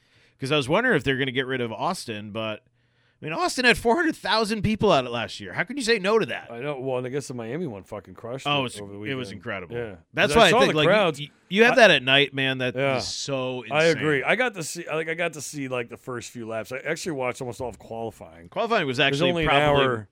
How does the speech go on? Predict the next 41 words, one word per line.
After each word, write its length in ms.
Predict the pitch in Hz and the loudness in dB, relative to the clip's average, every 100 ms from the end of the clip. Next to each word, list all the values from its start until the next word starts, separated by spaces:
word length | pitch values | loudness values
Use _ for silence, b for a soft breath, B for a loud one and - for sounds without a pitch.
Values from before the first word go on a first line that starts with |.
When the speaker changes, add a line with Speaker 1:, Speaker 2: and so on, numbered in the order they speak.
| _ | _
Speaker 1:
qualifying 340 | 196 214 185 | 2 2 2
was 100 | 147 | -2
probably 200 | 170 156 | 0 0
more 220 | 127 131 | 0 -2
entertaining 340 | 123 113 107 123 | -2 -4 0 0
Speaker 2:
Yeah, 60 | 180 | 2
it's 80 | |
Speaker 1:
than 80 | 185 | 2
Speaker 2:
only 200 | 233 202 | 2 2
Speaker 1:
the 60 | 143 | 2
Speaker 2:
an 60 | 139 | 6
Speaker 1:
race. 100 | 127 | 6
Speaker 2:
hour 60 | |
long, 260 | 127 135 120 | 6 -2 0
Speaker 1:
I 60 | |
love 180 | 220 160 165 | 2 2 0
Speaker 2:
too. 40 | |
Speaker 1:
qualifying. 400 | 107 85 - - - | -6 -10 -16 -20 -4
Speaker 2:
Yeah. 220 | 175 131 | -2 -2
Speaker 1:
It's 80 | 85 | -4
fun. 160 | 143 | -10
Speaker 2:
So 140 | 143 156 | -4 -2
I 40 | |
watched 300 | 156 202 190 | 0 0 0
almost 180 | 190 151 | -4 -2
Speaker 1:
Yeah. 80 | 170 | -2
Speaker 2:
all 80 | 139 | -2
of 60 | |
that, 180 | 139 131 | -2 -4
but 80 | 120 | -4
I 60 | |
didn't 100 | 131 | -6
get 80 | 131 | -8
a 40 | 113 | -10
chance 160 | 123 | -12
to 40 | 117 | -10
watch 200 | 110 98 | -12 -12
much 180 | 104 - | -18 -18
of 80 | |
the 60 | 95 | -20
race. 240 | 95 92 | -20 -20